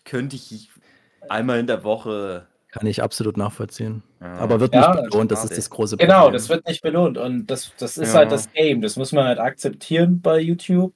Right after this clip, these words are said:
Speaker 3: Also man kann natürlich das auch so machen, wie man das will, aber dann kommt man halt nie sehr weit. Also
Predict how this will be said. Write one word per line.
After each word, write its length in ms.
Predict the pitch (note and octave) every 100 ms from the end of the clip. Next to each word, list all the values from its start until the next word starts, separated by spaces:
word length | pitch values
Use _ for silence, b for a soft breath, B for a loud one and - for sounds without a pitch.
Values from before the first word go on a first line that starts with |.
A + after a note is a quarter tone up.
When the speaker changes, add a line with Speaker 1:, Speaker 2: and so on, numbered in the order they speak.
| _
Speaker 3:
Also 260 | - A2+ G#2+
man 120 | A2+
kann 160 | A2 C#3
natürlich 400 | B2+ B2 D3+ D3
das 200 | A#2+ -
auch 140 | A2+ -
so 180 | - B2
machen, 300 | C3 C3 C#3+
wie 100 | C#3
man 160 | C3+
das 220 | A#2+ G#2+ C#3
will, 200 | E3+ G3+
aber 180 | A#2 A2
dann 280 | G#2+ G#2 b b b b b
kommt 220 | - E3+
man 160 | F3+ E3
halt 180 | D#3+ D3
nie 140 | F3
sehr 200 | F3 D3+
weit. 280 | D#3 F#3 F#3
Also 280 | - -